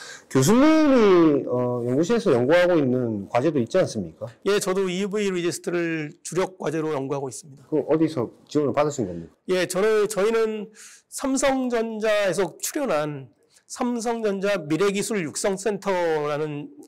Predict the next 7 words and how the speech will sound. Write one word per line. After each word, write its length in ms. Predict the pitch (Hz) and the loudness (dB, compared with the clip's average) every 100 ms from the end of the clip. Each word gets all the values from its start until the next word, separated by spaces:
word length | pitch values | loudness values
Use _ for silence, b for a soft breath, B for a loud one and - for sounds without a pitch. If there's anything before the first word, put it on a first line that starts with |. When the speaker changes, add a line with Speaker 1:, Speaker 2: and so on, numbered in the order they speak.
| _ _ - | _ _ -10
Speaker 2:
재단의 1080 | 160 160 165 151 147 - - 196 160 147 135 117 | -4 0 0 0 -8 -12 -6 -2 0 -2 -6 -10
지원을 340 | - 160 156 160 | -6 -2 0 -2
받고 240 | 135 175 | -4 -6
있고요. 300 | 143 - 151 b b - | -6 -4 -6 b b -4
공익 360 | 170 226 - _ _ _ _ _ _ _ - | 0 0 -2 _ _ _ _ _ _ _ -12
성격의 600 | - 214 226 185 156 - | -8 -2 0 0 0 -2
공익 360 | 165 190 196 | -2 0 -2